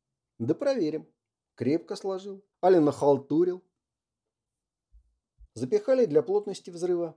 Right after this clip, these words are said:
пакеты в печку. Рвануло так, что даже рельсы бантиком завернулись. «Кирпич не тот», оправдывался дядя Вася, задетый за живое. «В старину ведь как?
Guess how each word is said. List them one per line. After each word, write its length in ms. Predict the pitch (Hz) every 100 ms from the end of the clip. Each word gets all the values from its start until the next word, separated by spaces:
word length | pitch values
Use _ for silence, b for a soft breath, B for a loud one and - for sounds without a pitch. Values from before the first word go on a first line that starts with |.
| _ -
пакеты 380 | 160 160 156 160
в 80 | -
печку. 380 | 92 - _ _ _ _ _ _ _ _ _ _ _
Рвануло 580 | - 117 131 151 147 123
так, 220 | 123 190
что 160 | - -
даже 340 | 147 147 160 -
рельсы 460 | 147 156 120 - 113
бантиком 580 | 110 120 92 - 95
завернулись. 720 | 90 92 92 85 76 - - _ _ _ _ _ _ _ _ - b b b b b b b b _ _ -
«Кирпич 720 | 247 247 - - 247 - 196
не 140 | 196
тот», 600 | 202 - 160 120 90 - - b b b
оправдывался 680 | - 107 135 120 101 107 -
дядя 240 | 123 120 135
Вася, 280 | 196 -
задетый 420 | 131 139 147 143 131
за 120 | 139
живое. 420 | 143 135 107 76 87 _ _ _ _ _ _
«В 80 | -
старину 420 | - 185 226 214
ведь 240 | 202 -
как? 220 | - -